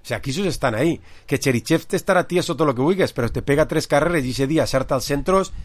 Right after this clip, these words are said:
y date por jodido, eh? O sea, no és un equipo asequible. O sea, és un equipo que a llarg, a una carrera de marató jo crec que anem a quedar davant, però a un únic partit, cuidao, eh? I és el mèrit que té el Villarreal.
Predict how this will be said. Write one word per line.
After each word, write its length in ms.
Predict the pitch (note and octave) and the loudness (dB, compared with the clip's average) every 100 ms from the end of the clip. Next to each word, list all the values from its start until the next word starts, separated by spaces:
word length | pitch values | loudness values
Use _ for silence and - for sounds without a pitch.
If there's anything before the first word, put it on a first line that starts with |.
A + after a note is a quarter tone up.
| - - - | -8 -8 -2
y 80 | D3+ | 0
date 180 | D#3+ | 0
por 140 | C3+ A2+ | -2 -4
jodido, 380 | G2 A#2+ E3+ G#2 | -4 -2 -2 -2
eh? 100 | F3+ - - - - | -6 -10 -10 -12 -12
O 20 | - | -12
sea, 140 | - A#2 | -12 -4
no 160 | C3+ | -2
és 80 | C3+ | 0
un 80 | B2+ | -2
equipo 360 | A2+ B2 C#3+ C#3 - - - - - - - | -4 -4 -4 -6 -12 -16 -12 -12 -12 -16 -10
asequible. 760 | A#2+ A2 C3+ - D3 A#2 F#2 E2 - - - | -6 -2 -2 0 0 0 -4 -10 -18 -20 -20
O 40 | |
sea, 100 | - - | -20 -18
és 140 | A2 C3+ | -6 -2
un 80 | |
equipo 320 | B2+ D#3+ F3+ - | 0 2 2 2
que 80 | |
a 80 | B2+ | 2
llarg, 320 | A#2+ D3+ - | 4 2 2
a 80 | C3+ | -2
una 160 | C#3+ E3 | 0 2
carrera 300 | F3+ E3+ E3+ | 2 2 2
de 80 | D#3+ | 2
marató 400 | D3+ C#3+ F3 F#3+ | 2 2 2 2
jo 80 | D#3 | 2
crec 140 | D3+ | 2
que 80 | D3 | 2
anem 80 | C3+ | 0
a 80 | A#2+ | 0
quedar 180 | A#2 | 0
davant, 300 | G#2+ A2 A2 - - - | 0 0 0 -4 -10 -8
però 220 | - G#2+ | -4 0
a 20 | |
un 80 | A#2+ | 0
únic 220 | C#3+ D3 - | 2 0 2
partit, 460 | B2 - A3+ - - | 2 4 0 0 -4
cuidao, 340 | A#2+ A2 F#2 A#2 | -2 0 -2 -4
eh? 20 | A#3+ - - - - - - - - - | -10 -18 -20 -20 -20 -20 -20 -20 -14 -8
I 60 | G2+ | -6
és 80 | |
el 80 | G2+ | -4
mèrit 240 | F#2+ D3 B2+ | 2 2 2
que 60 | |
té 100 | A#2+ | -2
el 80 | G#2+ | -2
Villarreal. 400 | G#2+ G2+ G#2+ F2+ | -2 0 -2 -2